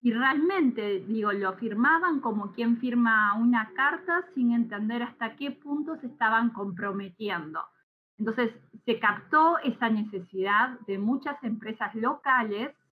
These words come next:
que estaban viendo, de cierto modo, este, eh, sumergidas en este ambiente de compliance sí po-,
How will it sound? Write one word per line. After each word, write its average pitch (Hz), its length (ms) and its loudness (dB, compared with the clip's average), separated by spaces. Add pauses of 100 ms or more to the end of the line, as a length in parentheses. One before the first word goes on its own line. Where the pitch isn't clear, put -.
(640)
que 226 60 0
estaban 247 580 4
viendo, 240 600 4
de 190 180 -6
cierto 226 340 -4
modo, 226 480 2
este, 196 720 -6
eh, 185 320 -4 (1700)
sumergidas 240 1000 2 (140)
en 208 220 -4
este 233 240 -6
ambiente 240 560 -2
de 208 160 -6
compliance 208 920 -2 (180)
sí 277 140 -2
po-, 277 280 0